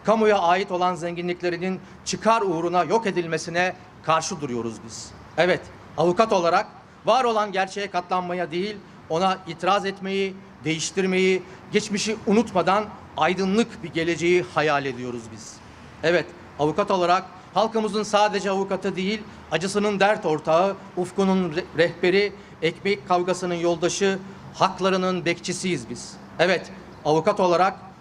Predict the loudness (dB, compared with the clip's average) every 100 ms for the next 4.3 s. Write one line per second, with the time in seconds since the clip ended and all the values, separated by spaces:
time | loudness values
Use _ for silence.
0 | -20 -20 -8 -4 0 2 4 2 0 -12
1 | -8 0 0 2 0 0 -2 -6 -2 0
2 | 2 2 2 2 2 0 0 -2 2 2
3 | 2 -2 -14 -18 -18 -16 -6 -4 0 2
4 | 4 2 -2